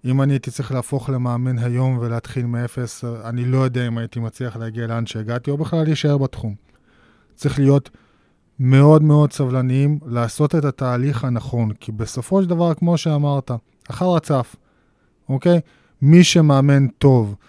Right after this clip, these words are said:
והמת-, ויש לו אחידות אצל המתאמנים שלו, שזה אחד הדברים שהכי חשוב לבדוק אצל מאמן לפני שמתחילים איתו, יש אחידות אצל המתאמנים שלו, אוקיי?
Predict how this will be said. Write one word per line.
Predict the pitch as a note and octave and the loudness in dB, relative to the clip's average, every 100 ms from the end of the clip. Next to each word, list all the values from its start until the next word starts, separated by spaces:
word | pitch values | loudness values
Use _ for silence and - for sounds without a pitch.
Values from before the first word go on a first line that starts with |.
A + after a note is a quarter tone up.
| _ _ | _ _
והמת-, | A#2+ C3 C3+ C#3+ C3 C#3 | -4 0 2 0 0 -2
ויש | C3 D3 - | 0 2 4
לו | D#3 | 4
אחידות | D3 - C3+ A#2+ E3+ E3+ | 2 -2 -2 6 8 8
אצל | E3+ - C3+ | 4 2 0
המתאמנים | C3 B2 B2+ B2 B2 | 0 0 -2 -2 -2
שלו, | - A#2+ | -2 -6
שזה | G#2+ A2 B2+ | -6 -4 -4
אחד | B2 C3+ | -2 -2
הדברים | C3 A#2+ B2 A#2+ | -2 -2 -2 -2
שהכי | B2+ A#2 D#3 | -4 -2 0
חשוב | D3+ - B2+ | 0 -2 -4
לבדוק | A#2+ A2+ A#2+ A#2 B2 | -4 -4 -4 -4 -6
אצל | A2+ A#2+ | -6 -6
מאמן | A#2 A2+ A2+ | -4 -2 -4
לפני | A2 A#2+ | -4 -8
שמתחילים | - A2 A#2 | -8 -10 -10
איתו, | A2 A2+ | -8 -6
יש | B2 C3 | -6 -6
אחידות | A#2 B2+ C#3 D3+ | -8 -6 -4 -2
אצל | D3+ C#3+ C3 | -2 -2 -2
המתאמנים | C3 A#2+ A#2+ B2+ | -2 0 0 0
שלו, | A#2 G#2 F#2+ - _ _ _ | 0 -6 -10 -16 _ _ _
אוקיי? | B2+ B2 D#3 | -4 0 0